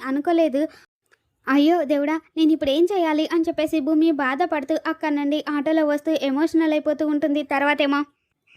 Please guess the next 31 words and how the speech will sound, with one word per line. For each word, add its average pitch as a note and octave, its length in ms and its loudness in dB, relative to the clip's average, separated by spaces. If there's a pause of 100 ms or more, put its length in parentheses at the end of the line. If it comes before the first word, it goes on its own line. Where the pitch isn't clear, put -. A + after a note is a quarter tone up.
(240)
ఇంట్లో E4+ 280 4
కూర్చొని F4+ 420 2
వర్క్ D4 280 -2
చేసుకుంటున్న E4+ 640 0
గగన్ D4+ 340 0
దగ్గరకొచ్చి D#4+ 460 -2
భూమి D4+ 340 2
ఎమోషనల్‌గా E4 600 0
చూస్తూ D#4+ 280 -4
పక్కనే D4 360 -2
కూర్చుంటుంది. D4+ 540 0 (340)
"ఏంటి, D#4 280 2 (300)
మళ్ళీ C4+ 260 0
ఏదో D#4 180 2
కొత్త C#4+ 280 -4
డ్రామాకి D#4+ 400 0
తెరలేపినట్టున్నావు? D4 920 0 (320)
నీ C#4+ 140 4
డ్రామా C4+ 380 0 (100)
విని C#4+ 260 2
చూసేంత D4+ 440 -2 (100)
ఓపిక C#4+ 260 -4
నాకు D4 220 -2
లేదు. C4 240 -2
I C#4 140 -4
am C4 120 0
very B3+ 220 -2
busy. C#4+ 300 -2
ఇక్కడ C#4+ 220 -2
నుండి D4 180 2
వెళ్ళిపో" D4 340 0